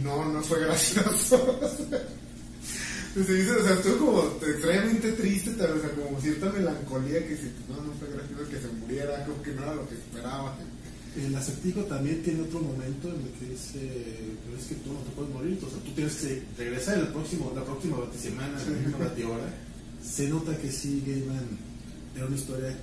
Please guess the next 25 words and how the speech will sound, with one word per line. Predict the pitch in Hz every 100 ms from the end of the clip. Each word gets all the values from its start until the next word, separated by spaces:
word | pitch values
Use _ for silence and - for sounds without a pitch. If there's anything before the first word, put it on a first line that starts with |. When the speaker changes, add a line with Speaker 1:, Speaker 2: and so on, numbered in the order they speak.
| 120 120
Speaker 2:
que | 113
quería | 131 156
escribir. | - 151 147 190 - - - -
De | 170 170
hecho, | 190 - 240 - - - - - - - - - - - - 143
me, | 156 - 147
me, | 147
me | 147 151
remito | 165 196 226
demasiado | 180 165 165 180 175
a, | 120 110 110
a | 123
ese | - 151 143 120 95
Speaker 1:
¿El | - - - - - - -
prólogo? | 131 135 139 180
Speaker 2:
a | -
ese | 123
prólogo | 127 135 147 160
porque | 120 117 - 127
creo | 135
que | 165
te | -
explica | - - - 160
demasiado | 143 117 - - 131 131 135 - - - - - - -
sobre, | - 113